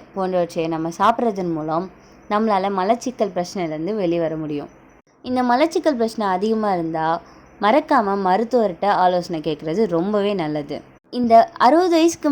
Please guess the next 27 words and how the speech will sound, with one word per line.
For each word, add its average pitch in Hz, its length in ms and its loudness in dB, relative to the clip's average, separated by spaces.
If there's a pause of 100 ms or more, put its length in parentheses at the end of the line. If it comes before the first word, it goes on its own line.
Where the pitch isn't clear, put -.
மேல 185 260 2 (100)
மூட்டு 262 320 2
வலி, 175 220 0 (120)
நினைவாற்றல் 233 540 -2 (120)
குறைவு, 175 360 0 (180)
மலச்சிக்கல் 185 560 -2
இது 165 200 -2
எல்லாமே 208 340 0 (120)
ஒரு 226 180 0
இயல்பான 220 500 0
பிரச்சனை 170 380 -6
தான். - 140 -4 (300)
ஆனா 185 160 -2 (160)
சரியான 277 500 2
வாழ்க்கை 202 340 2 (100)
முறை, 165 180 -2 (160)
சாப்பாடு, 214 540 2 (480)
உடற்பயிற்சி 247 680 0
மூலம் 175 300 -2
இதை 190 160 -4
நம்மளால 175 440 0
கட்டுப்படுத்த 185 540 -2
முடியும். 156 280 -6 (460)
மருந்து 302 420 4
மட்டும் 247 320 -2
நம்பிக்காம 196 640 -2 (500)
இயற்கையான 294 400 0